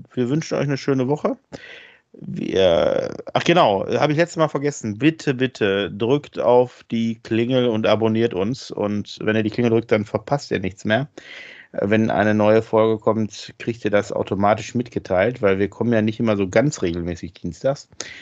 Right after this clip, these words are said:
Ähm, beziehungsweise mittwochs, Entschuldigung. Äh, aber dann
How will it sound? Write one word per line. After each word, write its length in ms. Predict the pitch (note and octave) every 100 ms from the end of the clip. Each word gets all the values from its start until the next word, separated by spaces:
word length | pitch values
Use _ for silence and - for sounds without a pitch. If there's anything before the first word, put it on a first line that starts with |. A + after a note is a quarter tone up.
| - - -
Ähm, 580 | - A#2+ A#2 A#2 A#2+ A#2 - _ _ _ _ _ _ _ _ _ _
beziehungsweise 640 | - G#2 - G#2 F2 F2 F2
mittwochs, 360 | G#2+ - E2
Entschuldigung. 460 | - F#2+ F#2 G#2+ C3 - - - - _
Äh, 140 | -
aber 1500 | G#2+ G#2 G2+ G2+ G2 G2 G2+ - G2 A2+ A#2+ A#2 A2+ A#2+ A2+ - _ - - - -
dann 640 | A2 B2 B2+ C3 C3 C3+